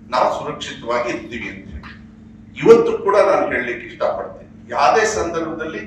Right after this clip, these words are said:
ಯಾವುದೇ ಇಂಥ ಇನ್ಸಿಡೆಂಟ್ ಆಗಲಿ, ಕಾಂಗ್ರೆಸ್ ಪಕ್ಷ ಯಾವತ್ತೂ ಕೂಡ ನ್ಯಾಯವನ್ನ ಕೊಡ್ತಕ್ಕಂಥ ಕೆಲಸವನ್ನ ನಾವು ಮಾಡ್ತೀವಿ.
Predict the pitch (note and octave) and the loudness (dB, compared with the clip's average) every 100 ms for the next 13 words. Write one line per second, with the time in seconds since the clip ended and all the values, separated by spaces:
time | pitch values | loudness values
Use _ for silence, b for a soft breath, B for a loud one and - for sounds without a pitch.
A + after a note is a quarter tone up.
0 | - - - - - - - B2 D3+ A3 | -16 -20 -20 -20 -20 -20 -4 4 6 6
1 | A3 - D3+ C3+ - - A2+ - G#2+ G#2+ | 4 2 0 0 -2 -2 -2 -2 -6 -8
2 | - - - - - - - - - - | -12 -20 -20 -20 -20 -20 -20 -20 -16 2
3 | B3+ F3+ - - - - - F3+ - - | 4 4 2 -2 -6 -8 -2 -2 0 2
4 | - - - - C3+ F#3 F#3 - - - | 2 0 -6 -12 -6 -2 -2 -4 -4 0
5 | - - - - - - - - - - | 2 2 -2 -4 -6 -8 -8 -10 -12 -16
6 | - - - - - D3+ - - - - | -18 -18 -18 -18 -16 -12 -12 -10 -10 -10
7 | - - | -12 -18